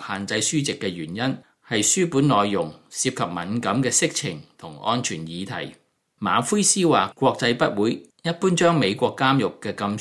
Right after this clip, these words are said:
書名單分為兩類，一種係可能涉及色情或安全敏感議題嘅，而另一種卻係書中內容雖然描述中立，但發送渠道未經認可，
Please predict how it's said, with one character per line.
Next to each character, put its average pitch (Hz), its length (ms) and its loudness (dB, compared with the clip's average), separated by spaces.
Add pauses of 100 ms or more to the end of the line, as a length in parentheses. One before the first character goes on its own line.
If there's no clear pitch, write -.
(200)
書 131 40 2
名 78 220 -6
單 113 360 0
分 131 240 0
為 82 160 -2
兩 85 300 -8
類， 78 180 -6 (360)
一 180 100 -2
種 156 200 4
係 131 200 2
可 117 260 0
能 113 180 -2
涉 - 160 2
及 - 200 -6
色 - 260 0
情 78 340 -6
或 90 80 -8 (180)
安 131 200 0
全 - 160 -6
敏 82 240 -8
感 95 180 -4
議 90 200 -6
題 80 220 -12
嘅， 95 100 -6
而 90 100 -6 (240)
另 98 500 2
一 156 100 2
種 127 260 0
卻 135 160 -2
係 98 140 -6
書 165 280 0
中 151 220 4
內 95 220 0
容 73 200 -8 (220)
雖 190 160 0
然 117 160 2
描 95 180 -2
述 104 160 2
中 151 320 0
立， 98 40 -2 (380)
但 110 260 2
發 123 200 2
送 131 320 2
渠 82 260 -4
道 95 180 0
未 92 260 -2
經 120 180 -2
認 92 200 -4
可， 90 380 -2